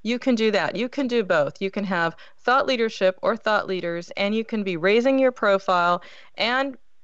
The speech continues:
increasing your results. My guest today is Mario Arabov. He is co-founder and C O O of Llama. Uh, Llama is a video question and answer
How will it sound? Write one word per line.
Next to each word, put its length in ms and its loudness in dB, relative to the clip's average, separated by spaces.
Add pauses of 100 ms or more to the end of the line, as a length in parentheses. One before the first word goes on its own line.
increasing 500 -6
your 80 2
results. 500 0 (420)
My 380 0 (100)
guest 220 0
today 240 2
is 180 -2
Mario 400 2
Arabov. 600 0
He 220 -6
is 120 -8
co-founder 840 -2
and 120 -6
C 280 -2
O 100 4
O 280 2
of 180 -4
Llama. 560 0 (500)
Uh, 180 2
Llama 500 2
is 300 -4
a 120 -2
video 640 2
question 500 -2
and 100 -6
answer 440 0